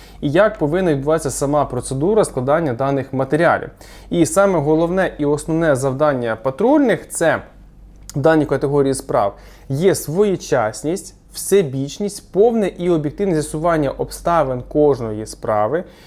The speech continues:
вирішені в точній відповідності, як говорена буква закону. І ви також, друзі, повинні розуміти про те, що обов'язок щодо збирання доказів,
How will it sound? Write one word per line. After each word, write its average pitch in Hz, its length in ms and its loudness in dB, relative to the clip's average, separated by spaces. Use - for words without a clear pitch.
вирішені 190 480 2
в 143 80 0
точній 202 440 2
відповідності, 147 600 -2
як 147 280 2
говорена 127 440 0
буква 123 360 -2
закону. 147 480 0
І 170 260 4
ви 208 180 4
також, 208 340 0
друзі, 165 300 -2
повинні 147 380 0
розуміти 139 540 2
про 123 160 -8
те, 240 240 2
що - 220 0
обов'язок 160 520 2
щодо 143 260 -4
збирання 135 580 0
доказів, 156 640 0